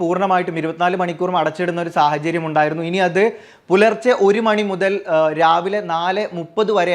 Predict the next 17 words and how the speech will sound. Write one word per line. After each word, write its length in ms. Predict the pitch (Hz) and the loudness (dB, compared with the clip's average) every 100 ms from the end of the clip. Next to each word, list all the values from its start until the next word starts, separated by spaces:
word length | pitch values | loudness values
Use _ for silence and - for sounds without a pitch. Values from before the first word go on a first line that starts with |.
| 165 | 0
ആയിരിക്കുമെന്നും 440 | 156 160 160 165 156 | -2 -4 -6 -2 -2
ആർ 80 | 147 | -2
ടി 60 | 156 | -2
എ 60 | 165 | 0
പറയുന്നുണ്ട്. 500 | 160 156 156 151 160 - - _ | 0 -2 -4 -2 -4 -6 -18 _
കൃത്യമായിട്ട് 500 | 180 180 233 226 214 208 | -4 0 2 2 0 0
പറയുന്നത് 340 | 190 190 202 196 | 0 -2 -4 -4
ഇങ്ങനെയാണ്, 360 | 190 185 175 | -2 0 0
ഈ 140 | 180 180 190 | -2 0 0
ഒരു 80 | 196 | 0
ബ്രിഡ്ജിൻ്റെ 380 | 175 160 190 202 190 | -2 -4 -4 -4 -4
പ്രധാനപ്പെട്ട 520 | 160 170 196 202 202 | 0 0 -2 -4 -2
അറ്റകുറ്റപ്പണികളെല്ലാം 1120 | 196 - 175 170 185 175 170 175 165 175 180 | -2 -2 -4 -4 -4 -4 -2 0 2 2 2
തന്നെ 240 | 165 175 208 - - 139 | -2 -2 -4 -10 -14 0
ജനുവരി 400 | 185 190 220 233 - | 2 4 2 2 2
പതിനാറോട് 580 | 170 165 190 208 226 226 202 | 0 2 2 2 2 0 0
കൂടി 180 | 185 | -2